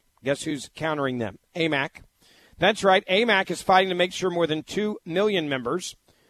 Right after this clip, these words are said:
their voices are heard. Now, many of you are not gonna bus to Washington. What you are gonna do is you're gonna go to work, and you're gonna earn a living for your family.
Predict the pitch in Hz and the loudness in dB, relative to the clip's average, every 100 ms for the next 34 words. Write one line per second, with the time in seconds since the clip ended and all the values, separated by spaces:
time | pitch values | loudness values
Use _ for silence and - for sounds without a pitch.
0 | _ _ _ _ _ 120 196 240 185 170 | _ _ _ _ _ 2 2 4 0 -2
1 | - 143 160 196 143 - 107 135 175 156 | -2 2 6 6 4 -2 -6 -2 -2 -2
2 | 190 170 156 156 156 123 156 165 - - | -2 -2 -2 -2 -4 -2 0 0 0 -4
3 | 156 147 147 - 123 101 117 127 127 139 | 0 0 0 -4 -8 -10 -10 -8 -2 2
4 | 165 143 127 120 135 151 131 135 131 143 | 2 2 -2 -2 -4 -4 -6 -6 -4 -2
5 | 160 170 127 _ _ _ - 117 127 139 | 2 0 0 _ _ _ -10 -4 -2 -2
6 | - 170 190 202 - _ _ - 190 208 | 0 0 0 -2 -8 _ _ -2 2 2
7 | 147 107 - 127 135 170 160 139 104 | 2 -8 -8 -4 -4 -2 -2 -2 -8